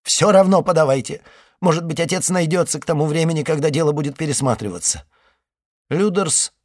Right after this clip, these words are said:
пожал плечами, но подумал, что, пожалуй, это и верно. Главное, не пропустить срока, а там обстоятельства могут повернуться иначе.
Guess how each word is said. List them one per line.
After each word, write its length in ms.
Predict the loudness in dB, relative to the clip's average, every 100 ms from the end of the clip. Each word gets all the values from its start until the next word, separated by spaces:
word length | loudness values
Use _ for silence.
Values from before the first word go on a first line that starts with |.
| _ _ _ -2
пожал 340 | 0 2 0
плечами, 600 | -2 -6 -2 4 4 4
но 160 | 0 0
подумал, 380 | -2 0 -2 -2
что, 180 | -6
пожалуй, 420 | -2 0 0 0 -4
это 140 | -6
и 180 | -6 -4
верно. 600 | -4 -4 -6 -12 -14 -20 _ _ _ _ -4
Главное, 400 | 0 2 2 -2
не 120 | -2
пропустить 500 | -6 -8 -8 -6 -6
срока, 520 | -2 0 0 0 -2
а 40 |
там 320 | 0 0 0 -8 _ _ _
обстоятельства 840 | -10 -4 -4 -4 -6 -6 -6 -4
могут 360 | -2 -2 -4 -8
повернуться 720 | -6 -6 -4 -6 -4 -6 -6
иначе. 600 | -10 -12 -14 -16 -16 -20